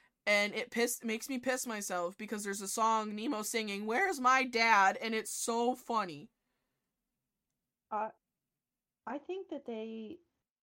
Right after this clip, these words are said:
Speaker 2: maybe they went for the right move with that, because I think that sounds like it, it would delight me to be at Disney to watch that.
Speaker 1: Mm-hmm. They also, I also saw them put on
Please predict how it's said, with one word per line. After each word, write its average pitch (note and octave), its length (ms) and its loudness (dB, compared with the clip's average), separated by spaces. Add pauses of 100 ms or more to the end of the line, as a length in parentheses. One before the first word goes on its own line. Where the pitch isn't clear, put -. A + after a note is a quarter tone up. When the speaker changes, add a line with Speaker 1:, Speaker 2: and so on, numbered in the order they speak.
(320)
Speaker 2:
maybe B3 360 -6
they C#4+ 160 -6
went A#3 300 -8
for A3+ 80 -12
the G3+ 100 -8
right E3 320 -4
move D#3+ 240 -10
with E3 180 -8
that, - 260 -10 (120)
because G3+ 180 -8
I G#3 100 -2
think D#4 220 -12
that F#3+ 220 -8
sounds E3 400 -6
like E3 180 -12
it, D#3 180 -12 (840)
it F4+ 140 -2
would G4+ 120 0
delight F#3 340 -2
me E3 440 -10
to F#3+ 60 -16
be F#3 100 -6
at E3+ 100 -6
Disney E3 300 -10
to - 60 -14
watch - 340 -14
that. - 160 -14
Speaker 1:
Mm-hmm. G#3 480 -12
They G3+ 140 -8
also, A#3+ 840 0 (320)
I G#3 100 -6
also G#3+ 260 -6
saw G3+ 340 -2
them G3 220 -6
put G3 220 -4
on F3 420 -2